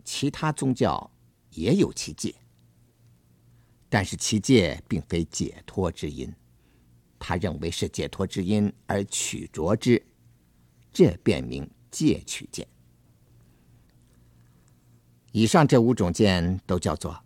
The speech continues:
恶见。总之，大家要严守根门，莫被此六种法所染。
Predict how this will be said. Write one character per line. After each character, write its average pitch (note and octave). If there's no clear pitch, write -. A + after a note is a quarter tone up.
恶 B2
见。 -
总 C#2
之， -
大 E2+
家 D#2
要 D2+
严 E2+
守 -
根 G#2
门， F2+
莫 F2+
被 F2+
此 -
六 G#2+
种 F#2+
法 -
所 D#2+
染。 C#2+